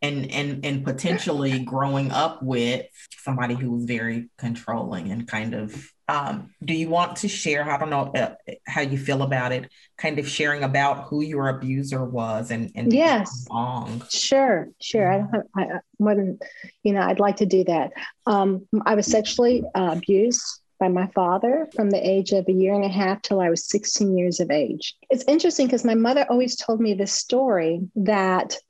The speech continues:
Speaker 2: uh, when I was about fourteen months, year and a half, my dad had been deployed overseas and he came back.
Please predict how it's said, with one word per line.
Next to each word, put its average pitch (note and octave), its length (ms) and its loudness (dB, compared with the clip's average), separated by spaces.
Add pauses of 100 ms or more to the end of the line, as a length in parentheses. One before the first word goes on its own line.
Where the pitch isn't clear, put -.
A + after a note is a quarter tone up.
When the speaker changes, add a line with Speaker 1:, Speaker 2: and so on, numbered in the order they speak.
Speaker 2:
uh, F#3+ 280 4
when G3 200 2
I G#3 120 4
was G3+ 140 0
about G3 300 0
fourteen A3 380 2
months, G3 300 -2
year G#3 100 2
and F#3+ 80 0
a F#3 80 0
half, F#3+ 400 0
my A3+ 220 4
dad G3 240 4
had G#3 160 2
been G3 140 2
deployed G3 440 2
overseas F#3+ 600 2
and F#3+ 100 0
he F#3 60 0
came F#3+ 300 -2
back. A#3+ 360 0